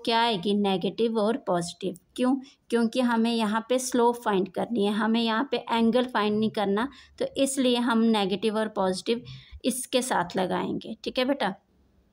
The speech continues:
तो हमारे पास नेगेटिव पॉजिटिव लगेगा और ये आया हमारे पास माइनस एम वन upon में वन प्लस टू एम वन का स्क्वायर, ओके, क्लियर है बेटा। अब हम इसको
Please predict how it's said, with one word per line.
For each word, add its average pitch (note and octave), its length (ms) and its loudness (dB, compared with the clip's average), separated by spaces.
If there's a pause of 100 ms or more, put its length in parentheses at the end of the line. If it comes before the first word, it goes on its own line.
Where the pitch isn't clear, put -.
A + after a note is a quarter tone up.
(400)
तो G3 60 -2
हमारे G#3+ 360 2
पास A3 320 -2 (280)
नेगेटिव A#3 540 2
पॉजिटिव G#3 380 0
लगेगा G#3 640 2 (360)
और A#3+ 140 4
ये G#3+ 140 0
आया G3+ 220 2
हमारे G#3 360 2
पास A3 200 -2
माइनस G3+ 600 0
एम G3+ 220 2
वन A3+ 260 2 (120)
upon G3 420 2
में G#3+ 100 0
वन G3 420 0
प्लस G#3+ 380 -2
टू A#3 280 2 (500)
एम A3 200 4
वन F#3+ 240 4
का A3 160 0
स्क्वायर, - 400 -6 (580)
ओके, B3+ 280 -2 (360)
क्लियर A3+ 320 2
है A#3+ 80 2
बेटा। B3 240 0
अब A#3+ 320 0
हम A#3+ 240 4
इसको A#3 340 0